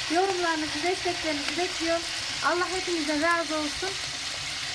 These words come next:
Bana destek verdiğiniz için, bıkmadan, yorulmadan yazdığınız için.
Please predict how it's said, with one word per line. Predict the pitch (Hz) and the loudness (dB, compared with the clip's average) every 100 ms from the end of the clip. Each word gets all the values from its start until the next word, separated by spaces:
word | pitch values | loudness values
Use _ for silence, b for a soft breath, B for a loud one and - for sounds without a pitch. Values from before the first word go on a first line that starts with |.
| - - - - - | -4 -4 -4 -4 0
Bana | 330 359 | 4 4
destek | 359 349 381 - | 2 0 0 0
verdiğiniz | 339 302 311 302 294 | 0 2 0 0 -2
için, | 320 285 | 0 0
bıkmadan, | 349 349 311 311 | 2 2 2 2
yorulmadan | 302 330 320 311 294 | 2 2 2 2 2
yazdığınız | 302 359 - 330 302 269 277 | 2 2 2 0 0 -2 -2
için. | - | -2